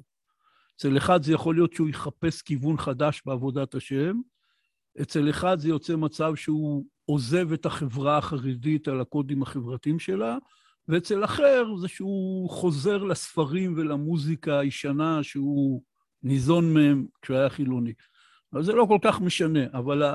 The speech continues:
החמש עשרה שנה זה משבר מובהק. וחשבתי על זה,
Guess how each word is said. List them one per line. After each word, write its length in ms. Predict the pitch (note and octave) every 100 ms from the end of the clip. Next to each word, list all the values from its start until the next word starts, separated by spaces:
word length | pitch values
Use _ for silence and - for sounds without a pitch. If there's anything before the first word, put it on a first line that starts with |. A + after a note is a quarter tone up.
| - _ _ -
החמש 380 | - D3+ A3 -
עשרה 260 | - F3+
שנה 480 | F#3 E3 E3 F#3 A3+ B3+ _ _ _ -
זה 180 | A2+ D3
משבר 580 | D3 C3+ C3+ F3 G#3 G3
מובהק. 800 | D3+ D3 B2 C#3 C3+ - - - _ _ _ _ _ _ _ _ _ _ _ -
וחשבתי 1500 | A#2 B2 D3+ D3 D3 - _ _ _ - E3+ C4 D#4+ -
על 120 | F#3+ D#3
זה, 320 | C#3 D3